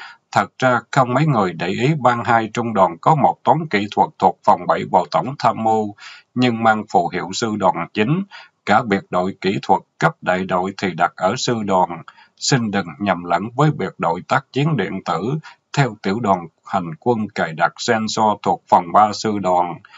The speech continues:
Khi đổi vùng hành quân, có khi toán kỹ thuật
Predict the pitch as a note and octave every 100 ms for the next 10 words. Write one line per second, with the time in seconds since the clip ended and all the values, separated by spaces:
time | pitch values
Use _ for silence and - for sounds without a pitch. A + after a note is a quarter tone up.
0 | - - - _ - D#3 G#2+ A#2 G#2 F#2
1 | F2 G2+ E2+ D#2+ A#2 A2+ A2 - D3 D#3+
2 | - B2 A2 - C3 E3+ D#3 - F#2 -
3 | E3+